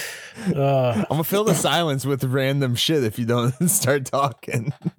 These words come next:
Speaker 1: No, I just, like, I swear I thought, I don't know.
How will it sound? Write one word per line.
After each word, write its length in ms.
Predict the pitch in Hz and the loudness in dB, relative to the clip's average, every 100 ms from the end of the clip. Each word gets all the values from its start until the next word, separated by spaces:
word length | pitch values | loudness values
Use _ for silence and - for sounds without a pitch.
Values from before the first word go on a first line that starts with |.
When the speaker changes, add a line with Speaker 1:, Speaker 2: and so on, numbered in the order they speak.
| 165 - - - - | -6 -4 -4 -4 -2
Speaker 1:
No, 160 | 196 | 0
I 220 | 185 170 190 | 2 2 2
just, 320 | 202 170 - - - - - - - | 2 0 -2 -6 -12 -12 -12 -6 0
like, 200 | 175 131 | 2 2
I 120 | 156 | 2
swear 560 | - - 170 196 220 139 | 4 2 2 2 2 2
I 140 | 117 | 0
thought, 400 | - 180 175 127 - - - 226 403 - - | -2 0 2 0 -8 -18 -4 -2 -2 -6 -8
I 180 | - 123 | -2 0
don't 180 | 107 104 | 0 -2
know. 220 | 104 110 | -4 -6